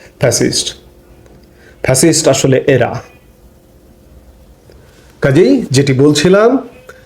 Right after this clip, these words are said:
নির্বাচনে আওয়ামী লীগ অংশ নেবে, সেই নির্বাচনে অংশগ্রহণ করবে এদের অধীনে না। লেখক ও অনলাইন অ্যাক্টিভিস্ট পিনাকি ভট্টাচার্য এবং ব্যক্তিগত সফরে প্যারিসে যাওয়া উপদেষ্টা আসিফ মাহমুদ সজীব ভুইয়ার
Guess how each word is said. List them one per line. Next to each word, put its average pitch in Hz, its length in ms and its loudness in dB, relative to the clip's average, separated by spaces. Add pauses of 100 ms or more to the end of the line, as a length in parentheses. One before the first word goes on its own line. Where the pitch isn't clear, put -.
(640)
নির্বাচনে 165 680 2
আওয়ামী 147 340 2
লীগ 147 120 4
অংশ 147 280 2
নেবে, 151 400 2 (640)
সেই 185 260 2
নির্বাচনে 135 540 2
অংশগ্রহণ 120 600 0
করবে 131 380 2 (420)
এদের 165 280 2
অধীনে 123 320 0
না। 98 160 -6 (280)
লেখক 156 460 -2
ও 147 160 2
অনলাইন 147 520 2 (100)
অ্যাক্টিভিস্ট 139 760 -2
পিনাকি 151 520 0
ভট্টাচার্য 151 840 0 (300)
এবং 143 320 0
ব্যক্তিগত 185 600 0
সফরে 147 400 -2
প্যারিসে 143 420 -2
যাওয়া 135 380 0 (180)
উপদেষ্টা 131 580 0 (100)
আসিফ 156 380 -2
মাহমুদ 135 340 0
সজীব 123 420 -2
ভুইয়ার 127 380 -4